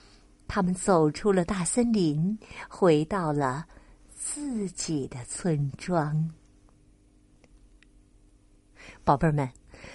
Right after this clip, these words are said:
聪明的法蒂玛就为大家讲到这儿了。你喜欢这个故事吗？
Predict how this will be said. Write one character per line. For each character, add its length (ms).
聪 240
明 180
的 100
法 160
蒂 160
玛 280
就 160
为 80
大 140
家 180
讲 180
到 120
这 120
儿 100
了。 200
你 100
喜 240
欢 180
这 120
个 100
故 220
事 160
吗？ 240